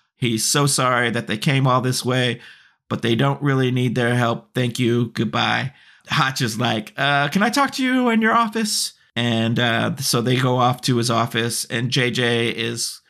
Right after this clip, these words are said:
a little bit mad, I would say, at, uh, Detective McGee, telling him that he should have told them that his captain already knew about this. And McGee says, uh, "Well, would you have come if I did?"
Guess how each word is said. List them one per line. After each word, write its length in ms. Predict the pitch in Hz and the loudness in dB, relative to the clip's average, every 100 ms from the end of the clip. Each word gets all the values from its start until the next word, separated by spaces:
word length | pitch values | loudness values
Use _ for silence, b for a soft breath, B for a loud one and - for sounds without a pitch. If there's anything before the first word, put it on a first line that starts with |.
| b b b b _ - | b b b b _ -4
a 40 | |
little 160 | 480 453 | 0 2
bit 140 | 415 202 | 2 4
mad, 400 | 208 185 156 135 | 4 4 2 0
I 140 | 135 | -2
would 160 | 131 131 | -2 -2
say, 260 | 135 123 - | 0 0 0
at, 200 | 123 107 - _ - | -2 -4 -16 _ -14
uh, 180 | 156 120 | -6 -4
Detective 480 | 113 131 135 117 120 | -4 -2 -2 -2 -4
McGee, 540 | 120 117 123 117 117 120 | -2 -2 -2 -2 -4 -2
telling 300 | 127 123 120 | -2 -2 -4
him 220 | 117 120 | -4 -4
that 140 | 123 120 | -2 0
he 80 | |
should 240 | 113 - 127 | 0 0 -2
have 220 | 110 - | -4 -4
told 260 | 147 123 113 | 0 0 0
them 200 | 117 113 | -2 -2
that 280 | 113 - - | -2 -4 -4
his 180 | 120 - | -4 -2
captain 400 | 143 120 120 120 | -4 -4 -2 0
already 320 | 117 107 104 | 0 0 2
knew 200 | 127 117 | 2 2
about 360 | 107 110 107 | 0 0 -2
this. 320 | 110 107 - - B B B B | -2 -2 -2 -4 B B B B
And 260 | 107 107 117 | -2 2 2
McGee 320 | 113 139 117 | 2 0 0
says, 560 | 117 120 107 104 113 - | 0 -2 0 -2 -4 -6
uh, 360 | 123 113 95 127 | -4 0 -2 -2
"Well, 220 | 123 110 | -2 0
would 220 | 113 - | -2 -2
you 80 | 110 | -2
have 260 | 107 82 - | -2 -4 -4
come 380 | 123 120 123 120 | -2 -2 -2 -4
if 160 | - | -4
I 100 | 104 | -4
did?" 380 | 98 170 185 185 | -2 0 0 -2